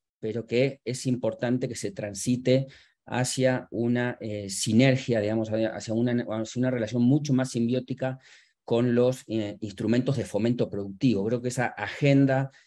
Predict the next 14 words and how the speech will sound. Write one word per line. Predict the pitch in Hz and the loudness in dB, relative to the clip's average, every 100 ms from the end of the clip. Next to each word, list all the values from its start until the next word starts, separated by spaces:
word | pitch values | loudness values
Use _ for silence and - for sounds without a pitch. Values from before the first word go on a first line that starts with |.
| _ - | _ 4
interministerial | 147 147 147 127 113 113 113 110 127 | 6 6 4 2 2 0 -4 -2 0
agricultura-ambiente | 123 107 101 101 120 120 107 113 123 123 127 - - | -2 -4 -8 -8 -2 -2 0 0 0 0 -4 -6 -8
es | 113 | -8
fundamental | - 120 113 104 104 123 123 131 | -2 0 0 -2 -2 -2 -2 0
para | 123 123 127 - _ _ - | 0 0 -4 -10 _ _ -2
poder | 107 117 117 | 2 4 4
darle, | 120 123 123 | 2 2 0
digamos, | 107 110 120 - | 0 -2 -4 -6
trascendencia | 107 - 101 107 117 117 123 - | -8 -6 -4 0 0 0 -4 -4
a | - 104 | -8 -8
este | 98 101 | -6 -6
tipo | 104 104 | -2 0
de | 104 | 0
enfoques. | 104 147 - 87 - | 4 4 4 -4 -10